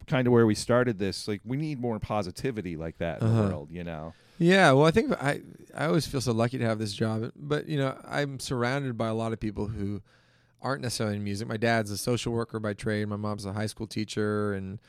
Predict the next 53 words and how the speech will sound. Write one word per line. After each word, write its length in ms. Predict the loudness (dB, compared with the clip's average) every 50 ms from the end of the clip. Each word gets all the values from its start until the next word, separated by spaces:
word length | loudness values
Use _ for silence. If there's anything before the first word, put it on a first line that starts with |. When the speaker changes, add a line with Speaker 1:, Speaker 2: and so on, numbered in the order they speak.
| _ _ -10 0
Speaker 2:
a 40 | 4
lot 120 | 6 6
of 60 | 8 8
people 260 | 6 6 6 6 2
that 80 | 2 2
sort 200 | 2 2 2 2
of 60 | 2
around 400 | 0 0 0 0 0 0 0 -2
my 100 | -2 -2
immediate 540 | -4 -4 -4 -4 -4 -4 -4 -4 -6 -8 -8
circle 580 | -4 -2 -2 -2 -2 -2 -4 -2 -2 -4 -4 -8
do, 460 | -10 -14 -6 -2 0 2 2 2 0
like, 180 | -2 -2 -4 -2
really 280 | -2 -2 0 0 0 -2
good 320 | -4 -4 -4 -4 -2 -4
work. 360 | -4 -2 -2 0 0 -2 -4 _ _ -6
<laughs> 260 | -4 -2 -2 2 4
Like, 300 | 6 6 4 2 -4 -14 -16 -20 -18 -16 -14 -10 -2
and 100 | 0 2
I'm, 100 | 2 2
and 200 | 2 2 4 4
I 140 | 6 6 4
think 220 | 4 2 0 0 2
about 240 | 0 0 -2 2
them 240 | 2 4 4 4 2
a 60 | 2 0
lot, 320 | -2 -2 -2 -4 -4 -6 -8
and 120 | -12 -10
I'm 120 | -10 -10
thinking 340 | -8 -10 -10 -8 -8 -8 -8
about, 280 | -8 -6 -6 -6 -6 -6
like, 240 | -8 -10 -10 _ -18 _ _ _ _ -14
the 100 | -14 -10
positive 480 | -6 -6 -6 -4 -4 -6 -8 -10 -8
contributions 560 | -8 -8 -8 -8 -6 -8 -8 -8 -8 -10 -10 -8
they 120 | -8 -8
bring 200 | -8 -8 -10 -10
to 40 | -10
their 120 | -12 -12
community. 420 | -10 -10 -8 -8 -8 -8 -8 -10 -10
So 340 | -8 -6 -6 -4 -4 -6 -8 _ _ -20 -20 -20 -20 _ _ _ -4
we 200 | 2 4 6 6
have 160 | 6 6 4
this 160 | 4 0 -2 2
platform 520 | 0 2 2 2 -2 -4 -4 -4 -2 -2
where 80 | -2 -2
we 100 | -4 -4
get 120 | -6 -6
to 80 | -6 -6
shine 240 | -4 -4 -2 0 0
a 60 | 0
light 240 | 0 2 2 2 2
on 480 | 2 2 2 2 2 0 -2 -4 -6